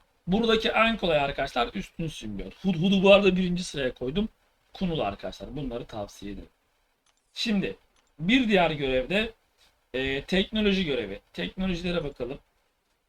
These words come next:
Teknolojilerde hacılar. Şunu çıkar.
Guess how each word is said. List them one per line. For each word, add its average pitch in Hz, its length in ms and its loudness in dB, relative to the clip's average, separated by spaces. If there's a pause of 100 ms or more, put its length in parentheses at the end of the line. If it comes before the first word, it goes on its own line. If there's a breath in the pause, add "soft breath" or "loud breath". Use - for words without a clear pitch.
(560)
Teknolojilerde 233 920 2 (1000)
hacılar. 151 400 -4 (1200)
Şunu - 200 -20 (200)
çıkar. - 220 -20